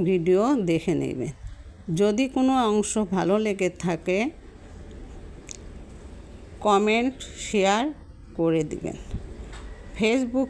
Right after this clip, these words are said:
থেকে দেখে থাকলে ফলো করবেন প্লিজ। YouTube থেকে দেখে থাকলে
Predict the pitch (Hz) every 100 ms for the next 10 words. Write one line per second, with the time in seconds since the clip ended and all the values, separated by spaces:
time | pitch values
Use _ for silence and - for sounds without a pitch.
0 | - 247 240 208 202 202 254 - 220 -
1 | 196 208 277 294 - - - - - 202
2 | 196 233 330 - - - - 180 160 135
3 | 82 147 - - 185 160 - - - -
4 | - - - - - - - - - -
5 | - - - - - - _ _ _ _
6 | _ - - - - - - - 226 269
7 | 277 285 269 - 247 233 208 196 190 233
8 | - 214 - 208